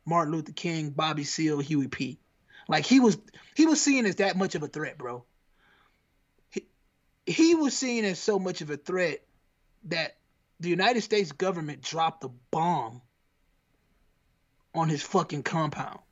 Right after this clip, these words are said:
And people barely talk about that shit. The United States motherfucking government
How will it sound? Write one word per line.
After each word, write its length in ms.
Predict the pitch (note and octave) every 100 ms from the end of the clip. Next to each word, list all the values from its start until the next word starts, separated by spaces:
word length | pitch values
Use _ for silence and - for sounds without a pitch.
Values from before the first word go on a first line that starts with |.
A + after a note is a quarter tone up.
| _ - - - -
And 160 | D3+ C#3 -
people 560 | - A3+ G#3+ G3 F3 - _ _ _ -
barely 320 | F#3 F3 D#3
talk 240 | D#3+ C#3
about 220 | B2+ A#2+ C3
that 140 | A#2
shit. 260 | - D3 - _ _ _ _ _ -
The 100 | G3
United 420 | F#3+ F#3+ A#3+ D4+
States 420 | - A3 G#3 - -
motherfucking 920 | C#3+ D3+ G#3 A3 - G#3+ G3+ E3+ C3
government 540 | E3+ F3+ D#3+ C3 B2